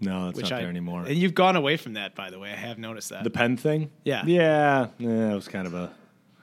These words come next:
Speaker 1: I'm still happy I have 'em 'cause I think it's nice to have, like, that ca-, see, that goes into my non-disposable thing.
Speaker 2: Oh.
Speaker 1: Like, okay, now I have a pen that,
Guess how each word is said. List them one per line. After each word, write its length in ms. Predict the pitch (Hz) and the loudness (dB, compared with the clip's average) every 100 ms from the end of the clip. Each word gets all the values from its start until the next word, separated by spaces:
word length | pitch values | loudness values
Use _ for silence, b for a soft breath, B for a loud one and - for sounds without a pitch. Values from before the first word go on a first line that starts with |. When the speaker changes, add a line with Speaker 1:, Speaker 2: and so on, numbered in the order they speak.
| b - | b 2
Speaker 1:
I'm 140 | 160 | 2
still 240 | 156 247 220 | 4 4 4
happy 200 | 190 147 | 4 2
I 100 | 110 | 4
have 260 | 117 120 | 6 4
'em 220 | 120 127 117 | 4 0 0
'cause 160 | 113 | 0
I 80 | 110 | 2
think 140 | 107 101 | 2 0
it's 100 | 107 | 0
nice 240 | 107 101 | 0 0
to 80 | 110 | -2
have, 340 | 101 98 98 | 0 0 0
like, 500 | 92 95 95 87 - - _ _ _ _ | 0 -2 -2 -4 -8 -20 _ _ _ _
that 160 | 143 143 | -2 0
ca-, 140 | 170 | 0
see, 160 | - 147 | 2 4
that 220 | 131 135 | 6 6
goes 220 | 156 143 | 4 4
into 200 | 120 131 | 2 2
my 160 | 123 113 | 2 2
non-disposable 1120 | 110 104 107 113 117 113 - 117 104 98 104 | 2 2 4 4 4 0 -2 -2 -4 -4 -6
thing. 300 | - 156 - - - | -2 -4 -4 -14 -12
Speaker 2:
Oh. 60 | 104 | -10
Speaker 1:
Like, 140 | - - | -12 -12
okay, 300 | - 135 - b b b b b _ | 2 2 2 b b b b b _
now 300 | 101 117 135 | 2 6 8
I 100 | 131 | 6
have 120 | 120 110 | 6 2
a 60 | |
pen 400 | - 107 101 98 | 0 -2 -2 -2
that, 300 | 98 92 98 | -4 -4 -6